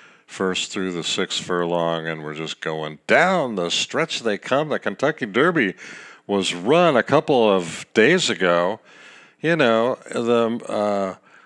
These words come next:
the fastest two minutes in sport, the first Saturday in May, happened on a, on an innocuous Saturday in September.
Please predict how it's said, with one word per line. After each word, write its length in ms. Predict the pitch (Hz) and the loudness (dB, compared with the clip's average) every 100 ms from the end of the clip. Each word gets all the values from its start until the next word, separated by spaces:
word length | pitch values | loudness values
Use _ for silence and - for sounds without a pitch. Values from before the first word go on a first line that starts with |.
| _ | _
the 100 | - | -8
fastest 640 | 101 127 147 143 143 127 - | -2 2 2 0 -2 -2 -2
two 160 | 135 | -2
minutes 340 | 131 131 131 - | -2 -2 -2 -2
in 160 | 110 | -4
sport, 460 | 98 - 123 110 92 | -2 -2 0 0 -2
the 80 | 92 | -4
first 340 | - 143 - | -2 -2 0
Saturday 640 | 131 123 123 117 113 107 101 | 2 2 2 0 0 2 0
in 140 | 90 | 0
May, 420 | 98 127 107 87 - - - - - | 2 2 2 -2 -6 -20 -20 -20 0
happened 580 | 117 131 120 107 104 | 2 2 0 -2 0
on 260 | 101 95 95 | 2 4 2
a, 640 | 95 90 85 87 87 - 95 | 0 -2 -6 -12 -10 -6 -4
on 140 | 90 | -2
an 100 | 82 | -2
innocuous 680 | 85 85 101 120 117 95 - | 0 4 4 4 0 -2 -2
Saturday 520 | - 98 101 92 95 | 2 4 2 0 0
in 120 | 90 | 0
September. 720 | 85 95 - 110 110 87 85 | -4 -8 0 0 0 -2 -4